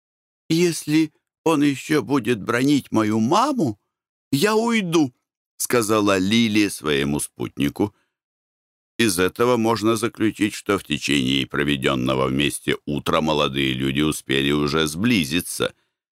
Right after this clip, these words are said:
Мистрис Дель, постояв с минуту на мостике,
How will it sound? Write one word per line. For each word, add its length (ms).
Мистрис 720
Дель, 500
постояв 520
с 120
минуту 420
на 160
мостике, 680